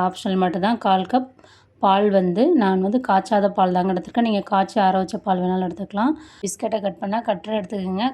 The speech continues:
கால் டீஸ்பூன் அளவுக்கு பேக்கிங் பவுடர் எடுத்துக்கோங்க. இப்போ வாங்க, ஒரு மிக்ஸி ஜார் எடுத்துட்டு நம்ம எடுத்து வச்சிருக்கிற ப்ரௌன் சுகரும் ஏலக்காயும் சேர்த்து நல்லா பவுடர் பண்ணி எடுத்து வச்சுக்கலாங்க. அப்படி நீங்க ப்ரௌன் சுகர் இல்லைன்னா ஒயிட் சுகர் வேணாலும் யூஸ் பண்ணிக்கலாம். அது உங்களுடைய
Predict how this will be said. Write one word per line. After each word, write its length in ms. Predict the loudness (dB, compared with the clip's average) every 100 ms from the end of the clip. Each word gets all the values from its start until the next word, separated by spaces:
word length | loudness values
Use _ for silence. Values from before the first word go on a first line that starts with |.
| -2
கால் 200 | -2 -2 -8
டீஸ்பூன் 340 | -10 -6 -2
அளவுக்கு 240 | -2 -4 -6
பேக்கிங் 340 | -6 -6 -10 -6
பவுடர் 280 | -4 -4 -6
எடுத்துக்கோங்க. 460 | -10 -12 -8 -6 -6
இப்போ 140 | -6 -4 -4
வாங்க, 320 | -2 -4 -6 -8 -20 _ -4 -2
ஒரு 100 | 0
மிக்ஸி 260 | -4 -6 0
ஜார் 180 | 2 2
எடுத்துட்டு 320 | -4 -4 -2
நம்ம 120 | 0 0
எடுத்து 180 | -2 -4
வச்சிருக்கிற 300 | -4 -2 -2 0
ப்ரௌன் 260 | 0 0 -2
சுகரும் 400 | -2 0 2 2 2
ஏலக்காயும் 560 | 0 0 -2 -2 -4 -6
சேர்த்து 300 | -8 -2 -2 -2 -4 _ _ _ -4 0
நல்லா 180 | 2 2 2
பவுடர் 380 | 2 2 0 0
பண்ணி 220 | 0 0 -2 -4
எடுத்து 240 | -6 -4 -6
வச்சுக்கலாங்க. 580 | -6 -8 -2 0 0 2 0 0 _ _ _ _ _ _ _ _ _ _ _ -4
அப்படி 200 | 0 2 2
நீங்க 200 | 2 4 4
ப்ரௌன் 220 | 4 2 2
சுகர் 200 | 2 2
இல்லைன்னா 200 | 2 4 4
ஒயிட் 180 | 2
சுகர் 220 | 0 2 2
வேணாலும் 300 | 2 0 -2
யூஸ் 180 | -4 -4
பண்ணிக்கலாம். 380 | -2 -2 0 -2
அது 80 | 0
உங்களுடைய 320 | 0 0 -2